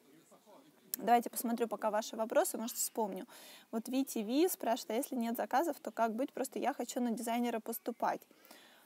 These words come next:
Ну, в смысле, вам надо сначала отучиться на дизайнера, а потом уже, э, заказы получать. Или что вы имеете в виду? Или вы имеете в виду заказы на скетчинг?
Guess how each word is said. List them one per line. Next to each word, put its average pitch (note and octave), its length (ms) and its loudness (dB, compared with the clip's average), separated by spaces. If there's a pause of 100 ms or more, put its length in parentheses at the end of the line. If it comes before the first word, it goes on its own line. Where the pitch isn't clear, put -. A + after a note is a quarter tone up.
Ну, B3 60 2
в C4 40 2
смысле, D4 360 4
вам A#3 160 4
надо C4+ 200 4
сначала B3+ 440 4
отучиться A#3 540 2
на B3 140 2
дизайнера, A3 680 0
а - 60 -6
потом C4+ 380 2
уже, B3 540 2 (120)
э, - 420 -4 (220)
заказы A3+ 640 4
получать. - 520 -4 (140)
Или A3+ 180 0
что B3 220 -2
вы G3+ 160 -4
имеете G3 320 -8
в G3+ 100 -4
виду? G#3 140 -2
Или G3+ 140 -2
вы A3+ 160 -2
имеете A3+ 420 -2
в A3+ 40 -6
виду A3+ 200 -2
заказы A3 400 0
на G#3+ 160 -4
скетчинг? C4+ 680 -4